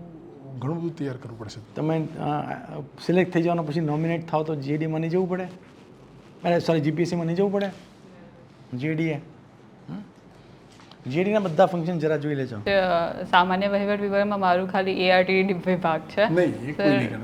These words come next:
Speaker 1: તમે સેક્શન ઓફિસર છો ને?
Speaker 3: હા, સર.
Speaker 1: તમે કર્મચારી, મેં તમને again કહું,
Speaker 3: હા.
Speaker 1: હા, don't behave like an employee. Now you are an officer. અને ઓફિસરની પાસે એક્સક્યુઝ નથી હોતા.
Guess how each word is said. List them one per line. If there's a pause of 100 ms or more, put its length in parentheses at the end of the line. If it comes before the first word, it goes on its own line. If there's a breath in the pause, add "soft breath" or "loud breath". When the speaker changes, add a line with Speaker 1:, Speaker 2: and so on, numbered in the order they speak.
Speaker 1:
તમે
સેક્શન
ઓફિસર
છો
ને? (160)
Speaker 3:
હા,
સર.
Speaker 1:
તમે
કર્મચારી, (360)
મેં
તમને
again
કહું, (300)
Speaker 3:
હા.
Speaker 1:
હા, (520)
don't
behave
like
an
employee. (520)
Now
you
are
an
officer. (360 loud breath)
અને
ઓફિસરની
પાસે
એક્સક્યુઝ
નથી
હોતા.